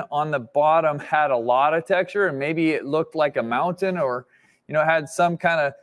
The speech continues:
really obvious design in it because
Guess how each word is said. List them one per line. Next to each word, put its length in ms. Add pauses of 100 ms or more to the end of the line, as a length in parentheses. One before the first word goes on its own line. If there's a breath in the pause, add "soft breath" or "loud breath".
(440 soft breath)
really 340
obvious 520
design 560
in 120
it 240
because 720